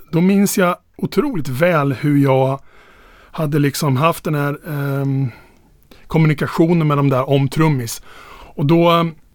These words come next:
stod jag på musikbörsen och så ringde jag, eller så ringde telefonen och jag plockade upp och så var det Mattias Camillo som jobbade musikbörsen i Linköping som hade lirat med x antal black metal-band och han hade även varit sån live-gitarrist med Hypocrisy.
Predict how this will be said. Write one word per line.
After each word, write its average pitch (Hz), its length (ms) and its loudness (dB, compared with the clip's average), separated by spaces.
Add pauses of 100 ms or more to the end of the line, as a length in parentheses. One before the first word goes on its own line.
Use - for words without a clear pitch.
(120)
stod 185 200 0
jag 180 80 2
på 175 60 0
musikbörsen 180 760 0
och 180 120 -4
så - 120 2
ringde 185 600 2
jag, 160 420 2
eller 156 140 0
så 156 160 0
ringde 151 640 2
telefonen 156 600 0
och 143 60 2
jag 143 140 0 (600)
plockade 185 260 0
upp 220 100 -4
och - 60 -10
så 156 80 -2
var 156 160 2
det 151 60 0
Mattias 156 420 0
Camillo 165 480 2
som 143 200 -2
jobbade 139 480 0 (480)
musikbörsen 143 680 -4 (120)
i 143 100 -4
Linköping 170 760 0
som 151 200 -2
hade 143 160 0
lirat 156 560 2
med 143 260 0 (500)
x - 320 -6
antal 135 560 0 (380)
black 127 160 -4
metal-band 170 600 -2 (120)
och - 340 -10
han 151 120 0
hade 147 180 2
även 135 220 0
varit 131 420 -4
sån 131 300 -4
live-gitarrist 143 640 -2
med 135 160 -4
Hypocrisy. 147 520 -2